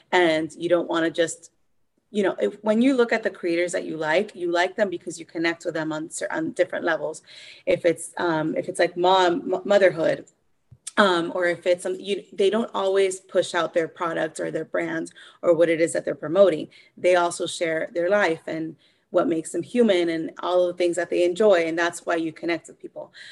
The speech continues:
Um, so going back to that, like, you know, like I said, people with me, when, when you go to my, my, so, my social platforms, you'll get book, communications, writing, P R, all of that, you know, everything in that realm. And then you'll also get my life in Miami, and then you'll also get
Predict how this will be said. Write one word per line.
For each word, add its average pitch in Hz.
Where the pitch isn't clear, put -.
Um, 170
so 180
going 180
back 165
to 170
that, 156
like, 160
you 175
know, 156
like 175
I 170
said, 160
people 170
with 180
me, 185
when, 165
when 165
you 160
go 165
to 160
my, 156
my, 170
so, 165
my 165
social 156
platforms, 160
you'll 160
get -
book, 262
communications, 175
writing, 165
P 208
R, 175
all 190
of 185
that, 175
you 185
know, 165
everything 190
in 180
that 170
realm. 165
And 185
then 170
you'll 170
also 165
get 160
my 165
life 196
in 220
Miami, 196
and 180
then 175
you'll 165
also 170
get 160